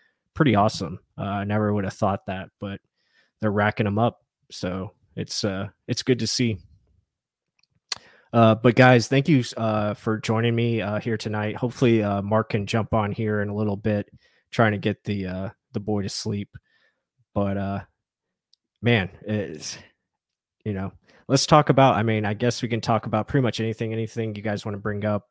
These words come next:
Um, just recapping the game. Uh, I think we just saw a lot of good things yesterday and how they attacked,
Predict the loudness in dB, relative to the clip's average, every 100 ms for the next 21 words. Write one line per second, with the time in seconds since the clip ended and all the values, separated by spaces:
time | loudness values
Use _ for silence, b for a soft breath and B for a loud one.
0 | _ -10 -6 -6 -6 -6 -4 -4 -2 -2
1 | 0 -2 -4 -4 -4 -4 -8 -12 _ _
2 | _ _ _ -8 -6 -6 -6 0 0 2
3 | 2 2 2 4 4 4 2 2 0 0
4 | -4 -2 -2 -2 -4 -4 -2 -2 -2 -4
5 | -4 -4 -4 -6 -2 0 0 -2 -10 -14